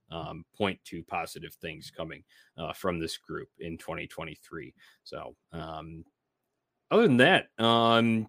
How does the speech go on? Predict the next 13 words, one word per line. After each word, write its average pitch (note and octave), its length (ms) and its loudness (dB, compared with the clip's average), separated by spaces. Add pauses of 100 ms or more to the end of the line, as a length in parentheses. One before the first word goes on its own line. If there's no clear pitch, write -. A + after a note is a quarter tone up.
what, B2 200 6
what C#3 100 0
are D#3 60 2
you D3+ 60 2
thinking? G#2+ 400 -2
Uh, G2 300 2
full, C3 420 0
full C#3+ 220 2
go C3+ 180 4
lineup, B2 320 0
I C3+ 80 4
would B2+ 80 6
imagine. A#2 480 -2